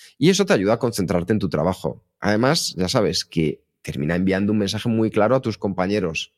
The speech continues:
"Estoy ocupado y no me interrumpas, por favor". Ya sabes que alguno siempre se lo saltará. Sin embargo, este ya es el primer obstáculo que le estás poniendo.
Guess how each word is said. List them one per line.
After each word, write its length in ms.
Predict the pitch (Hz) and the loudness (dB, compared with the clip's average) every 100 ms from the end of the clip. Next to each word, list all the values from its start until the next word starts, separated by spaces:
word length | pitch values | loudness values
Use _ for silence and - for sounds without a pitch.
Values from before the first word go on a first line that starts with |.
| _ | _
"Estoy 280 | 95 - 156 | -8 0 2
ocupado 760 | 170 127 - 165 190 254 311 - _ _ _ - _ _ | 2 -2 0 2 2 2 -2 -10 _ _ _ -20 _ _
y 120 | 101 | -4
no 240 | 104 110 113 | 0 0 2
me 80 | 139 | 0
interrumpas, 560 | 123 98 90 90 80 | 0 -2 -2 -2 -4
por 160 | - 73 | -6 -6
favor". 340 | 78 85 85 | -2 -2 -4
Ya 120 | 73 110 | -4 0
sabes 180 | 160 | 0
que 80 | - | 2
alguno 240 | 127 143 139 | 2 2 0
siempre 220 | 143 131 | 0 -2
se 120 | 120 | 0
lo 60 | 117 | 0
saltará. 540 | 117 98 95 92 87 _ _ _ | 0 0 0 -2 -4 _ _ _
Sin 180 | - 117 | -4 -2
embargo, 360 | 120 135 151 | 0 0 2
este 260 | 151 143 131 | 2 2 2
ya 120 | 131 | 2
es 140 | 135 131 | 2 0
el 100 | 120 | -2
primer 260 | 113 120 | 0 2
obstáculo 540 | 117 98 117 - 120 120 | 0 0 -2 2 2 2
que 80 | |
le 80 | 98 | 0
estás 300 | 87 95 92 | -2 -2 -4
poniendo. 480 | 80 76 69 50 | -4 -4 -4 -8